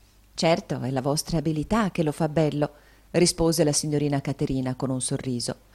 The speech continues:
"No, no, non ti permetto di dir così, cara", soggiunse la signorina La Creevy. "È in verità un soggetto tanto grazioso, tanto grazioso, benché naturalmente un po' dipenda dal modo di trattarlo." "E non poco",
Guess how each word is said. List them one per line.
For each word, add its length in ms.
"No, 440
no, 240
non 160
ti 120
permetto 500
di 100
dir 220
così, 440
cara", 400
soggiunse 600
la 80
signorina 460
La 120
Creevy. 340
"È 100
in 200
verità 540
un 100
soggetto 540
tanto 340
grazioso, 720
tanto 400
grazioso, 840
benché 300
naturalmente 560
un 100
po' 300
dipenda 500
dal 220
modo 260
di 140
trattarlo." 640
"E 140
non 240
poco", 400